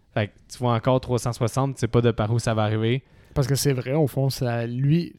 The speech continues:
Speaker 2: tu sais jamais sur quelle forme elle va se pointer.
Speaker 1: Mhm.
Speaker 2: La menace peut arriver de n'importe où.
Speaker 1: Ça peut être du monde que tu connais.
Speaker 2: Puis c'est ça, ça peut être du monde que tu connais. Puis, euh, une autre belle scène qui traduit ça un petit peu plus tard, c'est la scène du parc.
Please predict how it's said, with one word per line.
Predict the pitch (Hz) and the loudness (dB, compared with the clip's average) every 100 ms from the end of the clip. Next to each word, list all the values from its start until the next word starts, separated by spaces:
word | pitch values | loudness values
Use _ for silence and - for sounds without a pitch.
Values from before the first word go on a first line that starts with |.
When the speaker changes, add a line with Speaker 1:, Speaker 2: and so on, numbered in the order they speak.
| _ | _
Speaker 2:
tu | - | -2
sais | 151 | 0
jamais | 135 135 143 | 2 2 0
sur | - 143 | 0 -2
quelle | - 120 | -2 0
forme | 143 143 | 2 2
elle | 123 | 2
va | 117 | 0
se | - | -4
pointer. | - 123 113 - 139 131 | -4 -2 -2 0 4 6
Speaker 1:
Mhm. | 127 135 120 - | 4 2 -2 -4
Speaker 2:
La | 120 | -2
menace | 117 117 135 135 | -2 0 0 0
peut | 131 | 0
arriver | 117 117 123 | 0 0 -2
de | |
n'importe | 123 120 - | -2 -2 -2
où. | 123 123 143 135 | -2 0 0 0
Speaker 1:
Ça | 120 | 0
peut | 123 | 0
être | 120 | 2
du | |
monde | 147 | 2
que | 156 | 2
tu | - | -2
connais. | 104 117 104 _ - | -2 -2 -6 _ 0
Speaker 2:
Puis | 156 151 | 0 -2
c'est | 143 - 123 | -4 -4 0
ça, | - 147 | 2 2
ça | 131 | 0
peut | 131 | 0
être | 139 127 | 0 0
du | |
monde | 135 139 | -2 -2
que | 131 | -4
tu | - | -6
connais. | - 120 123 123 _ _ - | -4 -4 -2 -4 _ _ -12
Puis, | - 123 127 123 123 123 | -8 -4 -2 0 0 0
euh, | 120 117 113 113 117 117 - _ _ - | 0 0 0 -2 -4 -6 -10 _ _ -6
une | 131 | 2
autre | 139 143 | 2 2
belle | 127 143 139 | 4 4 4
scène | 143 147 151 | 4 4 2
qui | - | 0
traduit | - 123 110 113 | -2 0 0 -2
ça | - | 2
un | 160 | 2
petit | 143 - | 0 -2
peu | 123 | -4
plus | 120 117 | -4 0
tard, | 127 131 127 | 4 4 2
c'est | 139 | 2
la | 120 | 0
scène | 107 117 | 0 -2
du | 113 110 | -2 -2
parc. | - 117 113 - - | 0 0 0 -10 -20